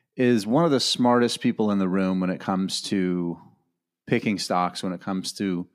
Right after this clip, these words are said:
analysis. And I'm pretty fortunate to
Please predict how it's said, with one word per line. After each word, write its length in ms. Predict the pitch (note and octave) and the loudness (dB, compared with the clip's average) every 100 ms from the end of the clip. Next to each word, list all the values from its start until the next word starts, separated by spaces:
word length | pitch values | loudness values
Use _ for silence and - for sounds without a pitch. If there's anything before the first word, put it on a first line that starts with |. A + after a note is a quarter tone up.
| _ _ _ _ | _ _ _ _
analysis. 1000 | G2 F#2+ F2+ F#2 - F2+ E2+ - - - - | -2 0 2 0 -2 -4 -4 -4 -6 -8 -10
And 360 | - G#2 G#2 G2+ | -4 0 0 0
I'm 140 | G#2 | -2
pretty 180 | G2 B2 | 0 -2
fortunate 600 | A2+ A2 G2+ A2 F#2+ F#2 | 0 0 0 0 0 -2
to 400 | - G#2 G2 F2+ | -4 -2 0 -2